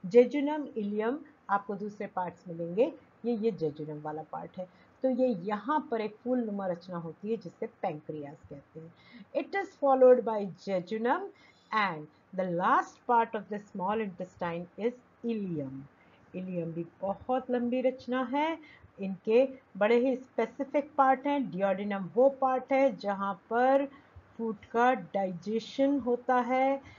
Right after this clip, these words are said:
Medium यहाँ पर alkaline हो जाता है और यहाँ पर बाइल सॉल्ट्स भी आकर गिरते हैं, पैंक्रियाटिक फ्लूइड भी आकर गिरता है। तो it is very important part, it has to carry out function of digestion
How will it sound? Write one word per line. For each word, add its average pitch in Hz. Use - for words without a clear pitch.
Medium 196
यहाँ 190
पर 196
alkaline 185
हो 233
जाता 240
है 254
और 180
यहाँ 202
पर 180
बाइल 202
सॉल्ट्स 233
भी 240
आकर 226
गिरते 233
हैं, 233
पैंक्रियाटिक 208
फ्लूइड 247
भी 254
आकर 240
गिरता 233
है। 247
तो 277
it 277
is 320
very 311
important 330
part, 214
it 240
has 294
to 311
carry 269
out 415
function 262
of 285
digestion 220